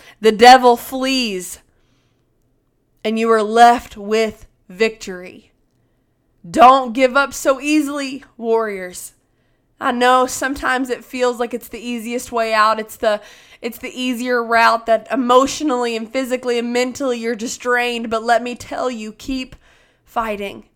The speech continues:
Keep fighting. Your purpose and your destiny is worth it. The people you teach, the children you teach, they're worth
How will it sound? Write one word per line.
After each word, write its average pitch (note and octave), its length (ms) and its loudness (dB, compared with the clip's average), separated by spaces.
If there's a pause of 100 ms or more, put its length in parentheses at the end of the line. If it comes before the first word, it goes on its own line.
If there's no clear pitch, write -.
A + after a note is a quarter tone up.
(840)
Keep C#4+ 300 -2
fighting. C4+ 720 -4 (720)
Your C4 260 4
purpose D4 640 0
and C#4 100 -4
your C4 120 -2
destiny C4 600 -2
is A3+ 160 -4
worth A#3 400 -2
it. - 220 -10 (540)
The A3+ 100 -8
people D4 340 -4
you B3+ 220 -4
teach, - 560 -10
the B3+ 100 -10
children D4 480 -4
you C#4 140 -2
teach, C#4 400 -8
they're C4 420 2 (340)
worth B3+ 640 4